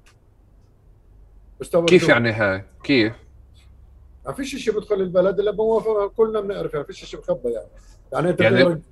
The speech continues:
Speaker 1: يعني هم بيستوردوا لفلسطين بعد ما تسمح لهم إسرائيل طبعًا.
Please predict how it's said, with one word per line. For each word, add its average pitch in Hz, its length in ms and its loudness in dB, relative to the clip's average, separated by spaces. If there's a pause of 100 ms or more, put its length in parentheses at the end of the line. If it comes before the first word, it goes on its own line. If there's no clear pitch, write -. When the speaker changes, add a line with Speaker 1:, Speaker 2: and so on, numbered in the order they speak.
(920)
Speaker 1:
يعني 151 160 0
هم 247 240 4
بيستوردوا 190 760 4 (440)
لفلسطين 214 840 0 (1200)
بعد 226 180 2
ما 220 60 2
تسمح 208 320 -6
لهم 214 160 0
إسرائيل 175 460 -6
طبعًا. 110 240 -16